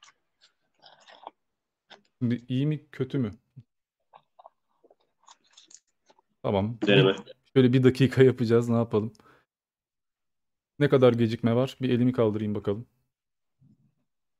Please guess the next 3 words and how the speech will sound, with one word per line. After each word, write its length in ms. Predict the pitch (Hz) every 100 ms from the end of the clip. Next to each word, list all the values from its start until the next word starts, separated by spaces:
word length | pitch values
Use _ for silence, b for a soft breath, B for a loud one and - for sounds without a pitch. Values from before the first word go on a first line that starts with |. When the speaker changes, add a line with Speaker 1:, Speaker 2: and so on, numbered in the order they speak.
| _ _ _ _ _ _ _ _ _ _ _ _ _ _ _ _ _ _ _ _ _ _ _ _ _ _ _ _ _ _ _
Speaker 1:
Tamam. 220 | 113 101 - _ _ _ _ _ _ _ _ - _ _ _ _ -
Tekrardan. 480 | 151 139 131 139
Speaker 2:
İyi. 340 | 110 104 104